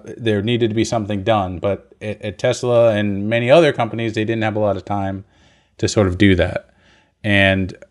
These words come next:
that's partly why I think he created, uh, Redwood, Redwood Materials. So, the, yeah, they are re-, re-, uh, located in, in Sparks.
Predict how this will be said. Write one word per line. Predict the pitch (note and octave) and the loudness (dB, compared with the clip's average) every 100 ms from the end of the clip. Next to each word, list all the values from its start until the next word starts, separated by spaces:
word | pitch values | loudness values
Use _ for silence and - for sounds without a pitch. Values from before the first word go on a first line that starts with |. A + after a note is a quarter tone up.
| _ _ _ - | _ _ _ -4
that's | G2+ - | -4 -4
partly | - - A#2 G2+ | -10 0 2 4
why | G#2+ G2+ G2 G2 F2+ | 4 6 6 4 0
I | G2 F#2 | -6 -8
think | - F#2+ | -8 -8
he | G2+ | -8
created, | - G#2+ F#2+ F#2 F2+ - - | -4 0 2 0 -2 -8 -6
uh, | F2+ F2+ | -2 -2
Redwood, | F2+ F#2+ A#2+ G2+ E2 - A2 _ _ _ | -2 2 2 2 -4 -8 -18 _ _ _
Redwood | - G2+ G2+ F#2+ | -6 -4 -2 -2
Materials. | F#2 A#2+ A2+ F#2 E2 - - _ _ | -2 0 0 0 -4 -12 -20 _ _
So, | - A#2 | -8 0
the, | |
yeah, | A#2+ A2+ | 2 2
they | G2+ A2 | 4 4
are | C#3+ D#3 | 6 6
re-, | C3+ B2 B2 A#2+ A#2+ | 4 -2 -6 -4 -4
re-, | A#2 A2+ A2 | -4 -2 -2
uh, | F#2 G#2 G2+ F#2+ | -2 -2 -2 -2
located | A2+ A2+ A#2+ A2+ G#2+ | -2 -2 -2 -2 -2
in, | G2+ G2+ G2 - | -4 -6 -8 -12
in | A2 G#2 | -12 -12
Sparks. | - A2 A#2+ C#3 - | -4 0 0 0 -8